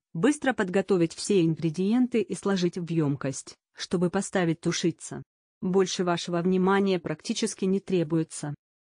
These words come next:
Советую вам научиться готовить несколько вариантов мясных рагу, чтобы всегда суметь предложить к столу что-то сытное и простое. Подготовьте продукты. Почистите тыкву, измельчите кали,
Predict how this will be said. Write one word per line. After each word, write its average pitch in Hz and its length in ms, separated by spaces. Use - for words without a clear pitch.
Советую 180 580
вам 170 200
научиться 175 600
готовить 170 420
несколько 160 480
вариантов 202 600
мясных 196 440
рагу, 139 400
чтобы 214 320
всегда 175 400
суметь 170 420
предложить 175 560
к - 100
столу 202 420
что-то 202 320
сытное 160 440
и 151 40
простое. 151 640
Подготовьте 196 680
продукты. 180 600
Почистите 185 580
тыкву, 147 600
измельчите 185 640
кали, 143 440